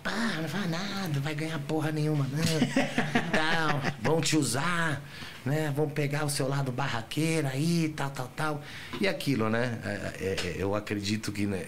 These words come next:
foi dois mil e quinze, né? Dois mil e dezessete. Aí em dois mil e dezessete eu fui chamado,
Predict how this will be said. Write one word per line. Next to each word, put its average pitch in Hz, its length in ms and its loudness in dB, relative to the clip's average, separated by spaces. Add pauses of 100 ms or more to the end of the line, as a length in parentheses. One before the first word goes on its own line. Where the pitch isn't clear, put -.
(260)
foi 110 160 0
dois 98 220 0
mil 151 140 4
e 147 40 2
quinze, 98 640 0 (380)
né? 110 260 2
Dois 101 200 -2
mil 123 160 2
e 151 40 2
dezessete. 135 840 2
Aí 127 160 2
em 143 80 4
dois 147 160 4
mil 143 100 2
e - 20 0
dezessete 143 360 0
eu 143 60 -2
fui 170 140 0
chamado, 151 680 2